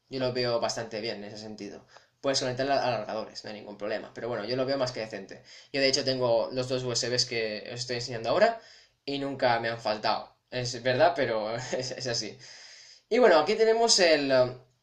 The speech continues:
el MacBook Pro. MacBook Pro, ¿vale? El MacBook Pro, bueno, vamos a ir a comprar el MacBook Air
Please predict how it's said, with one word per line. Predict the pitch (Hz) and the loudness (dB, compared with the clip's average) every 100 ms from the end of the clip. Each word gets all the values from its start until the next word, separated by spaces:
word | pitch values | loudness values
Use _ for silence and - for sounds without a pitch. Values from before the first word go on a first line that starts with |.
| _ _ _ _ _ - | _ _ _ _ _ -6
el | 160 | 0
MacBook | 185 202 156 | 0 0 -4
Pro. | - | -8
MacBook | - 190 123 | 2 4 6
Pro, | 131 104 | 4 6
¿vale? | 110 135 | 6 6
El | |
MacBook | 151 151 160 160 | 6 4 4 2
Pro, | 170 180 185 - _ _ _ _ _ | 8 10 8 2 _ _ _ _ _
bueno, | 120 - | -2 0
vamos | 123 127 127 | 2 2 4
a | 127 | 6
ir | 123 120 - - _ _ _ _ _ - | 6 4 0 -6 _ _ _ _ _ 2
a | 131 127 123 - | 6 8 6 4
comprar | 123 117 135 185 - _ _ _ - - | 0 2 2 2 0 _ _ _ -16 -4
el | |
MacBook | 123 120 120 127 | 0 0 0 -2
Air | 151 - | -2 -4